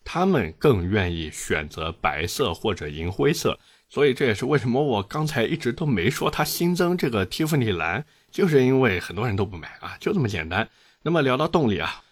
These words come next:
新车呢配备一台一点五升发动机啊，最大功率八十一千瓦。但是各位注意了，海外版本，主打那些新兴市场的海外版本，则是会提供一点零T三缸和一点五T四缸两种发动机，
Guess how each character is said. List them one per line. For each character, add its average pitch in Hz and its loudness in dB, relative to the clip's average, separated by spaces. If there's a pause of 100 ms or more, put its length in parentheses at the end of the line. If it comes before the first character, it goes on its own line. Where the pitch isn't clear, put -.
新 110 0
车 110 2
呢 90 2
配 - 2
备 92 2
一 92 0
台 90 0
一 117 0
点 110 2
五 101 0
升 123 0
发 139 6
动 143 6
机 135 2
啊， 87 -2
最 82 -8
大 85 -10
功 98 0
率 98 2
八 101 -2
十 104 -2
一 107 0
千 120 0
瓦。 95 2 (200)
但 147 2
是 107 0
各 92 0
位 87 0
注 92 -4
意 85 -2
了， 78 -6 (360)
海 107 0
外 127 0
版 90 -2
本， 78 -4 (260)
主 165 2
打 98 2
那 127 4
些 143 4
新 226 4
兴 214 4
市 175 0
场 90 -4
的 101 0
海 85 -6
外 117 0
版 87 -4
本， 90 -4 (300)
则 98 2
是 123 0
会 90 0
提 92 -8
供 104 0
一 226 0
点 85 -2
零 92 -2
T 113 0
三 139 0
缸 135 0
和 92 -4
一 214 -2
点 139 8
五 98 0
T 127 0
四 - 2
缸 101 2
两 95 2
种 107 0
发 95 0
动 92 -2
机， 87 -4